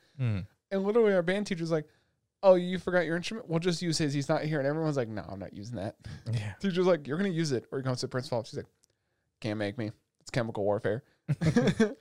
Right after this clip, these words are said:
Speaker 2: And our teacher's like, "What?" And everyone, like, then the whole thing erupted to where everyone in the class knew of, like, two hundred band kids that, "Yeah, this kid's got herpes." <laughs>
Speaker 1: Yeah, I mean,
Speaker 2: But
Speaker 1: look, it's fair.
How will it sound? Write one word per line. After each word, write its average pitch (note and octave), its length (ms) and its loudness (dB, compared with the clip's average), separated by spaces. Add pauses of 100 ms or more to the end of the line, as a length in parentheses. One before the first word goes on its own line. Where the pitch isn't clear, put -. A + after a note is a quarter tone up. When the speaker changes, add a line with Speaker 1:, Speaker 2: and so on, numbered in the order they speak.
(440)
Speaker 2:
And D3 60 -4
our D3+ 40 0
teacher's F3 280 -6
like, C#3 120 -2
"What?" C#3+ 280 2
And - 80 -8
everyone, C3 340 -2
like, B2 180 0
then D3+ 140 6
the C3 140 6
whole F#3+ 340 10
thing E3+ 220 4
erupted C3+ 400 2
to D3+ 80 -4
where C3 180 2
everyone B3+ 540 10
in D3+ 80 4
the D3+ 80 6
class C3+ 400 2
knew D3 120 2
of, C#3+ 100 2
like, C3+ 220 2
two B3+ 160 0
hundred G#3 280 0
band C#3+ 280 -2
kids A#2 220 -6
that, A2 160 -4 (460)
"Yeah, - 60 -20
this - 100 -20
kid's - 160 -12
got E2+ 140 -8
herpes." - 480 -8
<laughs> C3 60 -6 (680)
Speaker 1:
Yeah, C#3 220 6
I C#3 160 8
mean, A2+ 400 2
Speaker 2:
But C#3+ 140 8
Speaker 1:
look, A2 160 4
it's - 120 -2
fair. A2 440 2